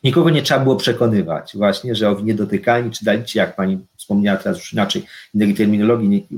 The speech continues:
używamy, a, a, a Afroamerykanie w Stanach, oni od początku byli uważani za grupę, e, niżej sytuowaną.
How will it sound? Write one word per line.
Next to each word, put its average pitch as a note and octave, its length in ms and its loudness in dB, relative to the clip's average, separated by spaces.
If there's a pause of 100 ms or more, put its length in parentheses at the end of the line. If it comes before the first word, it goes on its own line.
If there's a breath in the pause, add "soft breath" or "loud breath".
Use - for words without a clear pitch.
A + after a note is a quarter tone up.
(200)
używamy, G2 520 0 (600 soft breath)
a, G#2+ 460 2
a, G2+ 520 0
a G#2 240 -4
Afroamerykanie A#2+ 760 0
w - 80 -10
Stanach, A2 840 0 (640)
oni D3 220 4
od F#3+ 120 0
początku F3 540 2
byli C3+ 260 0
uważani A#2 600 0
za A2+ 440 0
grupę, A2 720 2 (360)
e, G2+ 760 0 (220)
niżej C3+ 380 0
sytuowaną. F#2+ 720 0